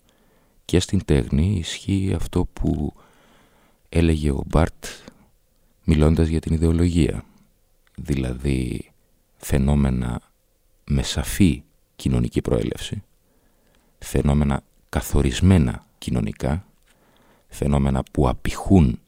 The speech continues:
τον τρόπο με τον οποίο είναι οργανωμένη η συγκεκριμένη κοινωνία τη συγκεκριμένη στιγμή, εμφανίζονται ως φυσικά, ως αναπόφευκτα, ως αιώνια.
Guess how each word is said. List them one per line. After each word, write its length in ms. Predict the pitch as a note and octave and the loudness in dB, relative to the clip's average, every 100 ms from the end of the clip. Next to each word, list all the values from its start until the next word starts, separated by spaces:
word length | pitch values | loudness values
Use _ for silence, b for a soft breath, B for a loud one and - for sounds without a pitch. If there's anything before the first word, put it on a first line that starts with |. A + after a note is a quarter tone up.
| _ _ _ _ _ _ _ _ | _ _ _ _ _ _ _ _
τον 180 | - C#2 | 0 0
τρόπο 320 | - E2+ - A#1+ | 2 0 2 -2
με 120 | A#1+ | -4
τον 120 | - | -8
οποίο 260 | - C2+ B1+ | -6 -4 -2
είναι 200 | C2 B1+ | 0 0
οργανωμένη 600 | A#1+ A#1 A#1+ B1+ C2 B1+ | -2 -4 -4 -2 -2 -4
η 60 | |
συγκεκριμένη 680 | A#1 - C#2+ - C2+ F#2 F2 | -6 -4 -6 -4 0 2 2
κοινωνία 520 | - C#2 C2+ A#1+ A1+ - | 0 -2 -2 -4 -6 -8
τη 80 | - | -8
συγκεκριμένη 640 | - C#2 B1+ - C2 A1+ | -6 -4 -4 -2 -2 -4
στιγμή, 480 | - - - D2+ F#2+ _ _ _ _ _ _ _ _ _ _ _ _ | -6 -12 -6 -4 -4 _ _ _ _ _ _ _ _ _ _ _ _
εμφανίζονται 1080 | F#2 D#2+ - D#2+ D#2 G2+ D2+ C2+ D#2 C3+ D3+ _ _ _ _ _ _ | 0 0 0 0 4 4 4 0 0 -4 -6 _ _ _ _ _ _
ως 440 | - A2+ B2 - - _ | -6 -6 -6 -10 -14 _
φυσικά, 640 | - - - - - E2 - b b b b b | -18 -12 -10 -6 -2 -2 -4 b b b b b
ως 300 | - G#2+ - - | 0 0 -2 -6
αναπόφευκτα, 880 | G#2+ G2 - G#2 - - - - - _ _ | -4 -2 0 0 0 -8 -10 -12 -14 _ _
ως 360 | - G2 - - | -2 -2 -2 -8
αιώνια. 560 | - F#2 F2+ C2+ A1 | 0 4 6 4 0